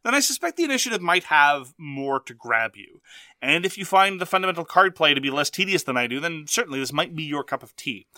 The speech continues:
As it is, I'm done with the Initiative. We've put in five plays of it. It introduced new rules after the previous game we played. We won't go into details 'cause it's spoilers.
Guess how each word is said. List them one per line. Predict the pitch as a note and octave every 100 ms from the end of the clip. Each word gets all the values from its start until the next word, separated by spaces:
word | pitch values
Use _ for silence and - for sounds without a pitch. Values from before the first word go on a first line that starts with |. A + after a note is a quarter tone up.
| _ _
As | - F#3 G#3
it |
is, | C4+ D4+ C#4 - - _ _ _
I'm | D3+ F3 D#3
done | E3+
with | E3
the | D3
Initiative. | C#3+ C3+ C#3+ C#3
We've | C3+ C3
put | - E3+
in | D3+ D3 C#3
five | D#3+ D#3+ E3
plays | D3+ C#3 A#2+
of |
it. | B2 -
It | - C#3 _
introduced | G3 E3+ E3+ F3 D#3+
new | D#3+ D3
rules | D#3 D#3+ D#3+ D3+ - _ _ -
after | C3+ C#3 - D#3 D3 C#3+
the | C3 C3 B2+
previous | - E3 D#3+ D#3 D3
game | D3 D3
we | D3
played. | - D3 C#3
We | C3
won't | C3
go | C#3
into | B2 A#2
details | B2+ C#3+ C3+ A#2+
'cause | C3
it's | A#2 -
spoilers. | D3 C#3+ D3 C#3+